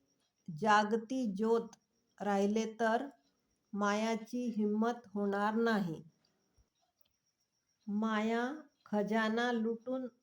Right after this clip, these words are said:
नेऊ शकणार नाही. सगळेच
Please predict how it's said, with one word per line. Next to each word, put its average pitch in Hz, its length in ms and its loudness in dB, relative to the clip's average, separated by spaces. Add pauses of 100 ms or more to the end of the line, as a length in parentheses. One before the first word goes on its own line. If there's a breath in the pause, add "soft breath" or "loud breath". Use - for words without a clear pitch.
(260)
नेऊ 220 400 0
शकणार 214 680 -6
नाही. 185 540 -4 (1300)
सगळेच 240 560 -4